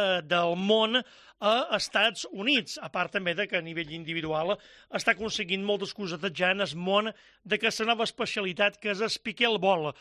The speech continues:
I, evidentment, que ara en rellevem amb en Juan Matito i amb en, eh, i amb en Rafael González, la primera gran pregunta, lo primer que mos demanem tots, Hubert, per als que encara no ho sàpim massa,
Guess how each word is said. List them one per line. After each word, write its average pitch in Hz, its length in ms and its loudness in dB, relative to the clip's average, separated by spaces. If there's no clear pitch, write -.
I, 196 160 -2
evidentment, 185 420 2
que 170 120 -8
ara 156 120 0
en 160 80 -12
rellevem 175 480 2
amb 147 160 -12
en 135 80 -14
Juan 165 160 -8
Matito 170 440 0
i 180 160 2
amb 170 180 -2
en, 156 220 0
eh, 147 220 -2
i 170 140 2
amb 156 160 -2
en 147 160 -2
Rafael 185 420 0
González, 180 540 0
la 196 100 2
primera 180 400 4
gran 170 240 2
pregunta, 214 680 4
lo 185 100 -6
primer 202 380 4
que 156 120 -10
mos 156 160 -8
demanem 165 380 -2
tots, 226 340 4
Hubert, 220 480 2
per 190 140 2
als - 100 -6
que 196 80 -6
encara 196 560 4
no 190 160 4
ho - 60 4
sàpim 185 340 -2
massa, 214 380 0